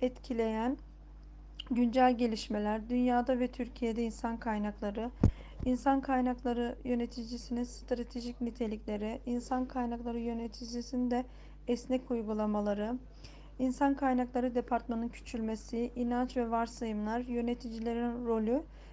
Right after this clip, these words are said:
ve son olarak da insan kaynakları yöneticisinde kritik alanlar bir şeklinde olmaktadır. Eğer siz de bize, e, ulaşmak isterseniz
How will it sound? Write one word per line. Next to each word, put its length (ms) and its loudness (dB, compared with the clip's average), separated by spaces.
ve 200 4
son 200 2
olarak 400 6
da 60 4
insan 380 2
kaynakları 840 -2
yöneticisinde 880 0
kritik 400 -4
alanlar 420 2
bir 160 -8
şeklinde 520 -2
olmaktadır. 760 0
Eğer 180 10
siz 260 -2
de 120 2
bize, 320 4
e, 640 6
ulaşmak 680 2
isterseniz 880 -2